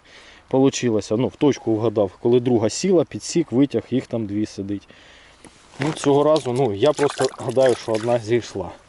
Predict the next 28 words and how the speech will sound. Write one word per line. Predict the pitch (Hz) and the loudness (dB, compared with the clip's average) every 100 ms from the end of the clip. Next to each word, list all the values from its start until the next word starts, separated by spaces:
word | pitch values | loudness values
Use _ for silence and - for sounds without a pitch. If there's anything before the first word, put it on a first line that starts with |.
| _ - - - - - - - | _ -20 -20 -20 -20 -20 -20 -4
Тобто, | 131 131 - | -2 -2 -2
ну, | 143 104 | -2 -2
кльов | - 170 156 | 0 2 4
нормальний, | 156 180 240 226 208 190 - _ _ | 2 4 4 4 4 2 -6 _ _
плотва | 135 156 151 151 123 - | 0 0 2 2 2 2
різна, | 139 160 147 160 143 | 0 2 0 -2 -2
не | 139 | -6
скажу, | - 135 135 | -4 -4 -4
що | - 127 - - - - | -4 -6 -8 -20 -20 -18
саме | - 123 131 | -4 -2 -2
крупна, | - 127 117 110 - | -2 -4 -2 -4 -2
але | 113 127 214 - - | 0 2 2 0 -8
норм | 135 151 127 - _ - | 0 0 0 -6 _ -6
покайфувати, | 139 139 139 - 135 165 127 | -4 0 0 0 0 0 0
отак | 127 - | -4 0
виїхати, | 131 139 - 220 - - - - | 2 2 0 -6 -8 -20 -20 -8
плотвичку | 117 - 131 - - | -8 -2 -4 -4 -12
подовбить, | - 120 120 110 147 - - | -8 -4 -4 -2 -4 -4 -16
чому | - 120 131 | -10 -6 -4
би | 123 | -4
ні. | 117 123 - _ - - - - - _ - | -4 -6 -8 _ -20 -20 -20 -20 -20 _ -10
Так, | 143 110 | -8 -6
а | 143 | -6
ну | 151 | -2
давайте | 156 156 139 131 - - _ _ _ _ - | -2 -2 -4 -8 -10 -16 _ _ _ _ -4
на | 143 | -2
кліпсу | - 156 135 - 127 | 0 2 2 0 -2
знов. | 123 107 | 0 0